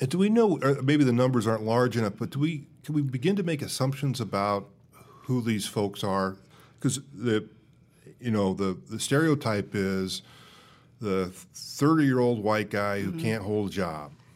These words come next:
Speaker 2: But
Speaker 1: And
Speaker 2: that's
Speaker 1: he's
Speaker 2: not
Speaker 1: frustrated at the
Speaker 2: yeah.
Speaker 1: world. And you're telling me
Speaker 2: Yeah.
Speaker 1: it's, it's something else.
Speaker 2: Well, that used to be the, yeah, that, that, that was, used to be the case more. And, and, and even looking at the militias of old, too, you,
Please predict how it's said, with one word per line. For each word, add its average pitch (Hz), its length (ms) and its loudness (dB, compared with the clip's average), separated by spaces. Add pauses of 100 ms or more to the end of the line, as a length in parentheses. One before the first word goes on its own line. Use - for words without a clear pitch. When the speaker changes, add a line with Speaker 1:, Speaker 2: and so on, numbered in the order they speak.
(260)
Speaker 2:
But 196 120 -2
Speaker 1:
And 202 80 4
Speaker 2:
that's 202 120 2
Speaker 1:
he's 123 100 4
Speaker 2:
not 190 120 4
Speaker 1:
frustrated 135 480 4
at 98 80 0
the 110 80 -2
Speaker 2:
yeah. 95 60 0
Speaker 1:
world. 82 300 -4
And 104 140 -4
you're 110 80 -2
telling 127 200 2
me 170 60 2
Speaker 2:
Yeah. 151 60 0
Speaker 1:
it's, - 200 -6
it's 117 180 -8
something 101 300 0
else. 82 240 -6
Speaker 2:
Well, 220 180 2
that 202 180 2
used 285 240 0
to 233 60 -4
be 170 140 -2
the, 165 200 -2
yeah, 180 240 0
that, 180 260 0
that, 190 180 0 (360)
that 175 300 -4
was, 180 260 -2
used 196 220 -6
to 175 60 -10
be 170 100 -6
the 151 100 -4
case 196 400 -4
more. 156 280 0
And, 175 220 -4
and, 202 220 -4
and 214 140 -2
even 196 280 -2
looking 190 320 -4
at 175 60 -8
the 165 80 -2
militias 170 480 -2
of 156 140 -2
old, 151 260 -4
too, 196 120 -4
you, 160 340 -2